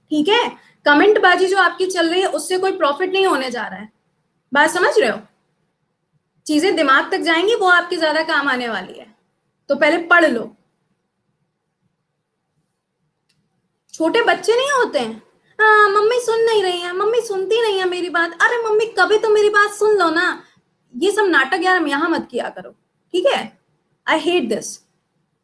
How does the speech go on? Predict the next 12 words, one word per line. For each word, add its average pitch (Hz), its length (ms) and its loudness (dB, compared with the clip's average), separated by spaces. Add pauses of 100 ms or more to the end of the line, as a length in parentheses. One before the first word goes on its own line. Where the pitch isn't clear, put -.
(520)
पढ़ने 247 360 2
के 427 80 2
लिए 381 100 2
आए 370 160 4
हो, 523 280 0
पढ़ो 311 260 4
यार 494 220 2
आके 302 240 0
class 254 400 -2
में। - 160 -10 (2000)
चलिए, 254 220 0
अच्छा 214 260 -10